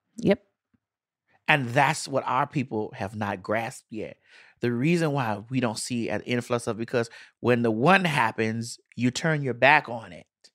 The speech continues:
Speaker 2: I was on the, now I'm glad I'm here to address this. <laughs> I was on the red carpet at glad.
Speaker 1: Okay.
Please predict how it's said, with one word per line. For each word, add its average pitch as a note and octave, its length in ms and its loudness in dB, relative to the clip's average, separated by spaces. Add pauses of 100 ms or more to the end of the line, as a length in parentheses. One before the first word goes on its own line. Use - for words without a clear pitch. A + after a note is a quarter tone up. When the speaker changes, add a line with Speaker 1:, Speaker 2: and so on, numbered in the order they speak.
(1500)
Speaker 2:
I D#3+ 140 8
was F3 180 4
on D3+ 160 2
the, C3+ 140 -2 (180)
now C#3+ 220 6
I'm C3+ 100 2
glad B2+ 200 6
I'm A#2 100 2
here A#2 200 -2
to A2+ 140 -4
address G#2 360 0
this. F#2 440 -10 (400)
<laughs> - 1160 -16
I C3+ 100 8
was D3+ 140 6
on D3+ 120 2
the B2+ 100 2
red B2+ 240 4
carpet C#3 380 2
at A2 140 -2
glad. G#2+ 460 -6 (280)
Speaker 1:
Okay. D#3 280 -4